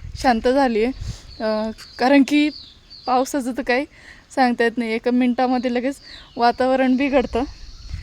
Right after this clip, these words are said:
अ, तर माझा आता स्वयंपाक वगैरे पण झाला आहे, जेवण वगैरे करायचे. ते गेले बागेला गरका मारायला, कारण की रात्रभर पाऊस झाला आहे त्यामुळे. तर झाडं वगैरे काही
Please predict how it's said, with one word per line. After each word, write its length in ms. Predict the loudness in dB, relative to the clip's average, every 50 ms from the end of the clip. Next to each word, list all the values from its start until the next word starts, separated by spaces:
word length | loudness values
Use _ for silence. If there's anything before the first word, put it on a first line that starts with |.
| -10 -10 -10 -10 -8 -8 -6
अ, 380 | -4 -4 -2 0 0 0 0 0 -2 -6 -4 -2
तर 160 | 0 0 2 2 0 0 -2 -2 -4 -2
माझा 320 | 0 2 2 2 2 0
आता 160 | 0 0 -2 -2
स्वयंपाक 480 | 0 0 2 2 0 0 -2 0 0
वगैरे 320 | 2 0 2 2 0 0 0
पण 180 | 2 2 2
झाला 260 | 4 2 2 2 0
आहे, 100 | -2 -2 -4 -8 -12 -12 -12 -14 -14 -14 -14 -14 -6 -4
जेवण 220 | -2 -2 0 -2
वगैरे 340 | -2 -2 -2 -2 -2 -2 -4
करायचे. 440 | -2 -2 -2 -2 -2 -2 -2 -4 -4
ते 200 | -2 -2 -4 -2
गेले 260 | -2 -2 0 2 2
बागेला 420 | 2 2 0 0 0 0 0 0 2
गरका 300 | 2 0 0 0 0 2
मारायला, 380 | 4 4 4 4 2 2 -2 -4 -6 -10 -16 -14 -8 -4
कारण 220 | -2 0 0 0 0
की 100 | 0 2
रात्रभर 440 | 2 2 2 0 -2 -2 -2 -2 0
पाऊस 300 | 0 -2 -2 0 -2 -2
झाला 240 | -2 -2 -2 -2
आहे 100 | -2 -4 -6 -10 -16 -18 -18 -18 -20 -20 -8 -4
त्यामुळे. 340 | -2 0 0 0 -2 -2 -4 -6 -10 -16 -18 -20 -20 -20 -20 -20 -20 -20 -20 -18 -12 -10
तर 280 | -8 -4 -4 -4 -4 -2
झाडं 320 | -2 -2 -2 0 0 0
वगैरे 340 | 0 -2 -2 -2 -2 -4 -4
काही 220 | -4 -2 -4 -4